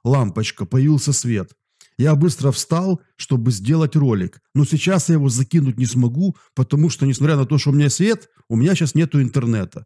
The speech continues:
Я постараюсь закинуть этот ролик с работы где-то часов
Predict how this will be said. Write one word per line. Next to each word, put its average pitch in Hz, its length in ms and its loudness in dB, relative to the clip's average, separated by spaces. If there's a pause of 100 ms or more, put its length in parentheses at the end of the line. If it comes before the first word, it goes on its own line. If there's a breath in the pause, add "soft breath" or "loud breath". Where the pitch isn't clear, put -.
(300)
Я 139 140 2
постараюсь 165 500 0
закинуть 143 380 0
этот 139 240 0
ролик 180 400 -2 (580)
с - 140 -2
работы 135 720 0 (280)
где-то 147 320 -2
часов 156 540 0